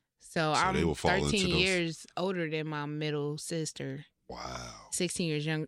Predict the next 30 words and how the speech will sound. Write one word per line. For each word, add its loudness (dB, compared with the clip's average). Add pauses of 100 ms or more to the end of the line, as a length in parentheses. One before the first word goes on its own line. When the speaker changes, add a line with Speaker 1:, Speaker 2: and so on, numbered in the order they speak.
Speaker 1:
older 0
than -2
the -4
other 2
one. -2
Now 2
I 2
have 0
two -2
brothers 0
Speaker 2:
Mm-hmm. -10 (280)
Speaker 1:
who, -4 (220)
um, -8 (420)
are -4
a -4
little 0
bit -2
older, -4 (440)
but 2 (460)
Speaker 2:
Are -4
they 2
married? 4 (960)
Speaker 1:
No, 2
but 0
they're 2
both 0
in -4
relationships. -6 (200)
Speaker 2:
Ooh. -8 (120)
Speaker 1:
<laughs> 2